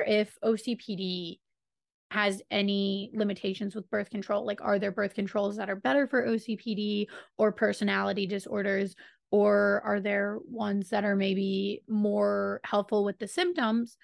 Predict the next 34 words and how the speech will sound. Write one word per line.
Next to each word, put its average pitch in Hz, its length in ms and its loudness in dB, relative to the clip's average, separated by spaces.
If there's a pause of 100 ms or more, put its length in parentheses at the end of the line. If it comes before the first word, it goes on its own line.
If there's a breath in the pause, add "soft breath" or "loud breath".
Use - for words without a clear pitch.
(220 soft breath)
Because 226 300 2
right 240 180 6
now 220 380 2
I 208 160 -2
have 196 340 -2 (100)
Nexplanon, 208 800 -2
which 190 200 -4
is 196 440 0
a 202 480 0 (1000)
three 220 360 2
to 277 100 4
four 277 280 2
year 226 800 2
birth 208 200 -4
control 202 600 0
that 202 160 0
they 196 100 0
put 214 340 2
in 220 140 0
your 214 140 0
arm. 202 340 -4
It's 196 140 -8
a 220 60 -6
little 208 320 -4
bar. 214 500 4 (680 loud breath)
But 247 180 4
something 320 340 2
that 320 120 4
I 302 100 2
don't 208 400 -2 (100)
really 208 220 2
love 190 580 -4
about 269 340 -2
Nexplanon, 302 760 2